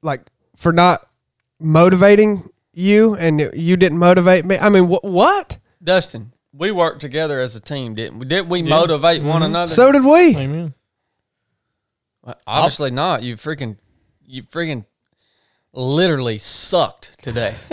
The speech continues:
Speaker 2: You literally sucked.
Speaker 1: You understand we spent ten minutes sitting still trying to call you.
Speaker 2: Well, I don't give a crap. That's your decision. <coughs> That's your decision.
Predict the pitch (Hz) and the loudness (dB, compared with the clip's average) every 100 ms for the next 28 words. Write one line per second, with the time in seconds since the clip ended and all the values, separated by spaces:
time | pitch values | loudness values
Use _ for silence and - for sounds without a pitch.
0 | 220 - 143 147 156 190 180 156 123 - | -10 -8 -6 -4 -2 -2 -2 -4 -6 -6
1 | - - 160 117 - 214 359 330 - 240 | -4 0 0 -2 0 4 6 4 4 4
2 | 254 202 185 220 233 - 220 208 185 202 | 6 4 4 2 0 2 2 2 2 2
3 | - - - 214 185 165 - 196 190 143 | 0 -4 0 2 2 -2 0 2 4 2
4 | 131 - _ _ 185 185 156 - 180 143 | -2 -10 _ _ 2 2 2 2 2 2
5 | 110 107 - _ _ _ - - _ - | -2 -6 -12 _ _ _ -20 -20 _ -8
6 | 175 320 349 240 226 156 - 185 269 - | -6 -6 -8 -6 -6 -6 -6 -4 -4 -4
7 | 160 277 - 311 - - 160 117 107 - | -4 -4 -6 -10 -10 -8 -8 -10 -16 -20
8 | 277 320 - - - - - - - - | -8 -6 -6 -10 -16 -20 -20 -18 -18 -18
9 | _ _ _ _ _ - 220 269 285 269 | _ _ _ _ _ -8 -6 -6 -8 -8
10 | 147 117 - | -8 -10 -14